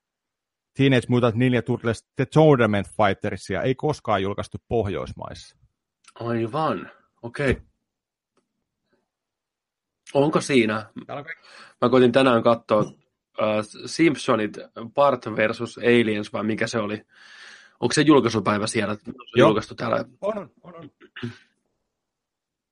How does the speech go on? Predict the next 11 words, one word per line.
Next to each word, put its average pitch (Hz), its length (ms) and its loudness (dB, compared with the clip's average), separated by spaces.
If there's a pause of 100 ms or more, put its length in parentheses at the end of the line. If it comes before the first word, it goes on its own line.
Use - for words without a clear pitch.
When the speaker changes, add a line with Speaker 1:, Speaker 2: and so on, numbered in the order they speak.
(160)
Speaker 1:
Un 113 260 -10
momento, 120 500 -14
my 90 180 -14
friend. 85 340 -16 (680)
Speaker 2:
Mun 175 120 0
mielestä 143 200 -2
Googlestakaan 117 520 0
ei 110 120 2
löytynyt 104 320 0
sitä - 160 -20
päivämäärää. 110 600 -6